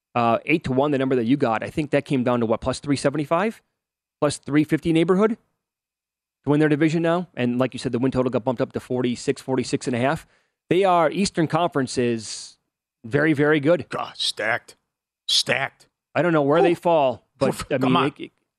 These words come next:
Speaker 2: With Atlanta, t-, what Atlanta did, a lot of these big moves are happening in the Eastern Conference, right? Nets kept the guys together. Bucks are, uh, could have gone to the finals probably if Middleton doesn't get hurt. Celtics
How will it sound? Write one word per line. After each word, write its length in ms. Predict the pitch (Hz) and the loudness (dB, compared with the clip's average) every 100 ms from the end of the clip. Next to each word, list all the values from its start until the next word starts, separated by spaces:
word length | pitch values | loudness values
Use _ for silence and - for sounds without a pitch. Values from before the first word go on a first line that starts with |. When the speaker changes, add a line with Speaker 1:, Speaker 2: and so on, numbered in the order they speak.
| _ _ - | _ _ -4
Speaker 2:
With 140 | 135 | -2
Atlanta, 460 | 135 123 143 180 202 | -2 0 0 0 0
t-, 160 | - 190 | -2 -2
what 180 | 135 | -2
Atlanta 380 | 123 113 160 196 | -2 0 0 2
did, 320 | 165 202 233 - _ _ _ _ _ _ _ _ _ _ _ - | 2 2 2 -4 _ _ _ _ _ _ _ _ _ _ _ -2
a 20 | |
lot 100 | 170 | -2
of 60 | 170 | -2
these 140 | 120 | -4
big 200 | 92 160 | -2 -2
moves 380 | 135 202 165 107 | 0 0 -2 -4
are 60 | |
happening 300 | 113 147 151 | -4 -2 -2
in 60 | 139 | -4
the 80 | 135 | -2
Eastern 300 | 160 - 127 | -4 -6 -2
Conference, 460 | 143 247 - 82 | 0 0 -2 -6
right? 240 | 110 170 240 _ _ _ | -2 -2 -4 _ _ _
Nets 260 | 131 185 - | -4 -2 -4
kept 240 | 175 170 | -4 -4
the 80 | 139 | -4
guys 300 | 117 147 160 | -4 -4 -4
together. 420 | - 95 92 143 - _ _ _ - | -8 -10 -8 -8 -8 _ _ _ -4
Bucks 300 | 160 175 - | -4 -2 -4
are, 140 | 113 113 | -4 -8
uh, 60 | 120 95 113 _ _ | -14 -18 _ _ _
could 100 | 160 | -4
have 120 | 139 110 | -4 -2
gone 140 | 139 | -2
to 60 | 127 | -2
the 60 | 110 | -4
finals 420 | 147 139 120 123 | -2 0 -2 -6
probably 380 | - 120 110 120 | -2 -2 -2 -4
if 120 | - | -4
Middleton 300 | 131 135 117 | -4 -2 -4
doesn't 240 | 113 98 | -4 -6
get 120 | 95 | -12
hurt. 220 | 87 127 - _ - | -8 -8 -8 _ -2
Celtics 540 | - 185 165 - - | 0 0 -4 -8 -10